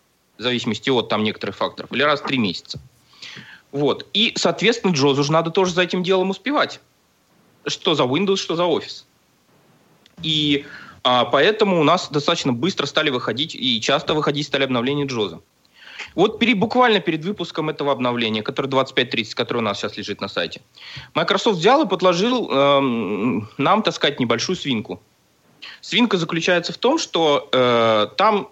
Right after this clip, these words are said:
они что-то сделали такое со, со звуком, со звуковыми драйверами,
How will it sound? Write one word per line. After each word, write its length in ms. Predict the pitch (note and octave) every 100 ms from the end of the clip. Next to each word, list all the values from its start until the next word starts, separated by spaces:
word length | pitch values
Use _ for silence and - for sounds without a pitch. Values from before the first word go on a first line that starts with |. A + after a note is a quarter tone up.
| _
они 280 | C#3 D#3 F#3
что-то 300 | - E3 D#3
сделали 340 | D3+ E3+ C#3
такое 380 | C3 C3+ D#3 B2+
со, 180 | A#2 C3+
со 300 | B2 D3 C#3
звуком, 400 | B2 G3 C4+ A#2
со 100 | -
звуковыми 380 | B2+ B2+ C#3+ B2+
драйверами, 540 | A#2+ B2+ B2 G#2 E2